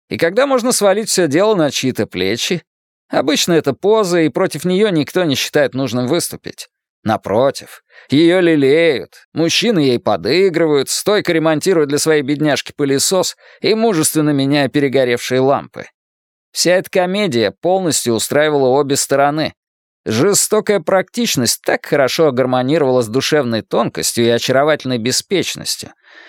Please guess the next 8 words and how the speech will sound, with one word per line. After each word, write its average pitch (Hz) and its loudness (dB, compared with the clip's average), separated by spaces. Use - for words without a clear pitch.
И 170 2
дурак 220 0
тот, 180 0
кто - -4
пачкает 139 -2
руки. - -8
Он 120 -2
продолжал, 127 0